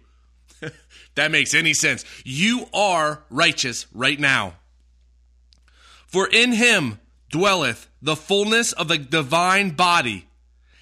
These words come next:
and ye are complete in him, who is the head of all principality and power."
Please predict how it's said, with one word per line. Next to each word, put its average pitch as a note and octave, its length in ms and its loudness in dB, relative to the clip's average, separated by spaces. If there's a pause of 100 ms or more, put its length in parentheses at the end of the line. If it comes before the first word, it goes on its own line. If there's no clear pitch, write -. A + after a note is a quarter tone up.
(100)
and D3+ 180 0
ye G#3 180 2
are G3+ 160 2
complete F#3+ 640 -4
in D3+ 180 -2
him, A2 360 -6 (540)
who A3 160 0
is E3 140 -2
the E3+ 160 2
head G3+ 260 2
of D#3+ 100 -2
all A3 220 0
principality A3 920 0
and F3 140 -4
power." C3 480 0